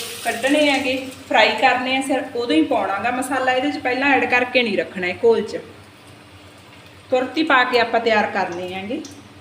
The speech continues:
ਫਿਰ ਬਹੁਤ ਸੋਹਣੀ ਸ਼ੇਪ 'ਚ ਵਧੀਆ ਬਣ ਕੇ ਤਿਆਰ ਹੋਣਗੇ। ਨਾਲੇ ਤਾਂ ਇਹ ਖਿਲਰਨੇ ਨਹੀਂ ਗੇ ਤੇ ਨਾਲੇ ਨਰਮ ਨਰਮ ਬਣਨਗੇ। ਇਸ ਤਰੀਕੇ ਨਾਲ ਆਪਾਂ ਸਾਰਿਆਂ ਨੂੰ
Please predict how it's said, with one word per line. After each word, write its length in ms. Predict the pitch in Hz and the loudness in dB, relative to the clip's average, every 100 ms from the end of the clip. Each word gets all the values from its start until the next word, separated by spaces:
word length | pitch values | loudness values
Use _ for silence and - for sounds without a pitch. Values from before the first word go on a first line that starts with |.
| - - | -8 0
ਫਿਰ 140 | 233 | 2
ਬਹੁਤ 260 | 214 240 - | 4 2 2
ਸੋਹਣੀ 280 | 302 277 | 4 6
ਸ਼ੇਪ 360 | 285 262 220 214 | 8 6 2 0
'ਚ 140 | 339 392 - - - - | -4 -6 -10 -20 -18 -4
ਵਧੀਆ 400 | 220 220 262 294 277 - | -2 0 0 0 -2 -6
ਬਣ 240 | 202 214 208 | 0 2 2
ਕੇ 100 | 214 | 0
ਤਿਆਰ 320 | 214 196 175 | 0 0 0
ਹੋਣਗੇ। 440 | 165 165 208 247 254 - - - - - - - - - - - - | -2 -6 -6 -4 -6 -10 -20 -20 -20 -20 -20 -20 -20 -20 -20 -14 0
ਨਾਲੇ 220 | 233 240 | 4 4
ਤਾਂ 140 | 240 277 | 4 6
ਇਹ 180 | 254 | 6
ਖਿਲਰਨੇ 580 | - 285 220 214 220 254 | 6 4 6 6 6 2
ਨਹੀਂ 180 | 285 359 | 4 4
ਗੇ 140 | 415 415 - - - | 2 -2 -8 -14 -6
ਤੇ 80 | 262 | 0
ਨਾਲੇ 280 | 254 233 | 2 2
ਨਰਮ 320 | 240 220 202 190 | 2 2 0 -4
ਨਰਮ 320 | 185 180 180 | -6 -8 -8
ਬਣਨਗੇ। 440 | 185 190 214 214 202 - - - - - - 208 | -6 -6 -8 -10 -12 -12 -12 -12 -16 -14 -8 -6
ਇਸ 80 | 208 | -6
ਤਰੀਕੇ 400 | 233 226 233 226 | -8 -10 -8 -6
ਨਾਲ 100 | 214 | -6
ਆਪਾਂ 180 | 220 | -6
ਸਾਰਿਆਂ 380 | 220 220 214 | -6 -6 -6
ਨੂੰ 60 | 240 | -6